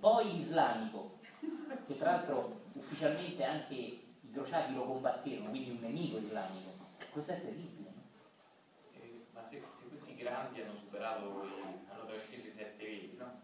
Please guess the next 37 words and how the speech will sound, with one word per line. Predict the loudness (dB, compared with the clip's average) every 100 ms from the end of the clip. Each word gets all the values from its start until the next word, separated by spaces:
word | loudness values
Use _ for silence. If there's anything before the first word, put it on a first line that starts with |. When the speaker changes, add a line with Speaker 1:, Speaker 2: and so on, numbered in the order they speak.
| -20 -20 -20 -14
Speaker 2:
Perché | -12 -12
stanno | -12 -10 -8
all'inferno? | -10 -12 -16 -18 -14
Speaker 1:
Esattamente. | -14 -10 -8 -8 -10 -16 -20 -20 -20 -20
C'eri | -4 -2
la, | -2
la | -4 -6
scorsa | -8 -10 -10 -2
volta? | -2 -2 -8 -12 -14 -10
Speaker 2:
No. | -6
Speaker 1:
Abbiamo | -2 0 0
accennato | -2 -4 -2 -2 -4
questo. | -10 -12 -14 -18 -20 -20 -20 -20 -20 -20 -20 -20 -20 -20 -20 -20 -12
Arriviamo | -10 -4 -4 -4
un |
attimo | -6 -8 -10
in | -10
fondo, | -12 -16 -18 -16 -12
eh, | -10 -10 -8
lo |
riprendiamo | -8 -8 -6 -6 -6 -10
questo, | -16 -18 -20 -18
una |
cosa | -10 -10
molto | -8 -10
interessante. | -12 -12 -10 -10 -10 -14 -20 -20
Abbiamo | -10 -4 -2
parlato | 0 0 -2
l'altra | -8 -10
volta, | -10 -10 -12 -14 -16 -16
che | -14
si | -12 -2
basavano | -2 0 -2 -2
solo | -2 -4
sulle | -4 -14 -18 -20 -20 -16 -6 -4
proprie | 0 -2 -2
forze | -6 -8 -8 -12 -4 -4 -4